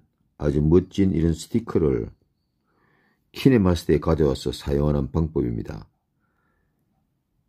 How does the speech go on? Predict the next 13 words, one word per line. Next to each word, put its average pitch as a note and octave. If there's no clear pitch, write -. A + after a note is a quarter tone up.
파워 A2+
디렉터 F2+
앱에 G2
있는 D2
이런 D2+
스티커를 D2+
따로 F#2+
저장해서 F2+
필요할 A2+
때마다 F2
자기가 D2+
필요한 F#2+
앱에서 D#2+